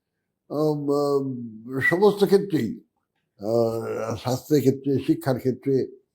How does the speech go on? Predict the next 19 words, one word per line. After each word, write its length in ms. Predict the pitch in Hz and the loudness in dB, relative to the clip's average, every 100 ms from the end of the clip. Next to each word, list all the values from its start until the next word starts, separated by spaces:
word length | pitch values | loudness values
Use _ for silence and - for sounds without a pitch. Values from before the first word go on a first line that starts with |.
| _ _ _ _ _ - | _ _ _ _ _ -10
শিল্পের 460 | 107 - 170 151 165 | -2 0 2 4 6
ক্ষেত্রে, 520 | 151 127 135 135 - - _ _ _ - | 6 0 -2 -4 -4 -14 _ _ _ -10
আহ, 240 | 104 113 | -6 -6
কৃষির 400 | 101 180 147 196 | 2 2 6 4
ক্ষেত্রে 380 | 143 139 - 139 | 4 2 2 0
আমরা 260 | 131 156 | 2 0
এমন 220 | 156 196 196 | 0 0 -2
কিছু 200 | 175 170 | 0 0
ভুল 260 | 123 151 | 0 0
করেছি, 460 | 135 135 135 147 160 _ _ _ - _ | 2 0 0 -2 -8 _ _ _ -20 _
যে 180 | 120 160 | 4 4
ভুলগুলো 400 | 127 151 170 214 | 6 2 2 0
মানুষকে, 1300 | 170 123 147 147 - - - - _ - 214 202 113 | 0 0 0 -2 -4 -16 -20 -20 _ 4 6 8 6
একদিকে 360 | 123 143 180 196 | 0 0 2 2
প্রবল 440 | - 175 202 208 190 | 4 6 6 6 2
চাপ 120 | 185 - | 0 -2
ছিল 140 | 190 208 | -2 2
আন্তর্জাতিক 640 | 185 165 180 185 196 185 151 | 0 0 -2 -2 -2 -2 -2
চক্রান্তের, 720 | 165 170 185 165 202 - | -2 -2 0 0 -2 -4